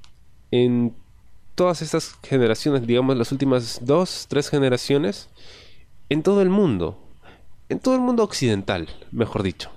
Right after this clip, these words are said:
¿ya? <laughs> M-, más es un tema occidental, pero que está muy presente y muy arraigado, el hecho de,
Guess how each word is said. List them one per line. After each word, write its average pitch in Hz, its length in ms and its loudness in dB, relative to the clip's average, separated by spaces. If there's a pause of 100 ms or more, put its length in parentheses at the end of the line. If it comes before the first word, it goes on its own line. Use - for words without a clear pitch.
(120)
¿ya? 127 180 0
<laughs> 131 80 0
M-, - 80 -4
más 135 880 -2
es - 400 -6 (220)
un 143 180 -2 (180)
tema 135 320 4
occidental, 95 680 -2 (2250)
pero 139 140 0
que 147 60 -2
está 180 160 0
muy 220 240 4
presente 185 440 2
y 160 40 4
muy 147 220 4
arraigado, 110 680 0 (400)
el 110 140 -2
hecho 131 280 0
de, 98 320 0